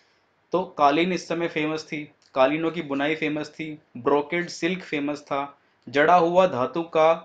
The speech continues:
काम फेमस था, ठीक है। एनामोल्ड ग्लासवेयर, यानी ये क्या था? ये शीशे के ऊपर जो कलाकारी करते थे ना, शीशे की बोतल लगा लो या शीशे के ऊपर जो भी कलाकारी होती थी उसे कहते थे एनामोल्ड ग्लासवेयर, ऐसी कला फेमस थी।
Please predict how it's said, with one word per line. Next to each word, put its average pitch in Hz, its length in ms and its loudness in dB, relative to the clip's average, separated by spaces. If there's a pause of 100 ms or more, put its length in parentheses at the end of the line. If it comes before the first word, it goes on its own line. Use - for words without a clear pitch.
(220)
काम 147 300 4
फेमस 156 380 -4
था, 143 220 -4 (460)
ठीक 156 140 -8
है। - 160 -2
एनामोल्ड 165 540 2
ग्लासवेयर, 143 540 0
यानी 147 220 -2
ये 170 200 -2
क्या 165 240 -4
था? 160 100 -2
ये 185 100 -4
शीशे 180 380 -4
के 185 100 -2
ऊपर 165 280 -2
जो 165 120 -4
कलाकारी 151 480 0
करते 151 240 -4
थे - 120 -10
ना, 170 120 -4
शीशे 156 320 -8
की 151 120 -8
बोतल 139 320 -6
लगा 139 280 0
लो 135 260 -6 (380)
या 160 140 2
शीशे 175 420 -4
के 180 100 -2
ऊपर 180 260 2
जो 165 180 -2
भी 180 100 -2
कलाकारी 151 440 -2
होती 131 200 -4
थी 147 80 -6
उसे 147 140 -6
कहते 143 220 -4
थे 165 100 -4
एनामोल्ड 147 520 -4
ग्लासवेयर, 120 600 -4 (440)
ऐसी 151 280 -2
कला 156 240 2
फेमस 135 360 -6
थी। 135 180 -12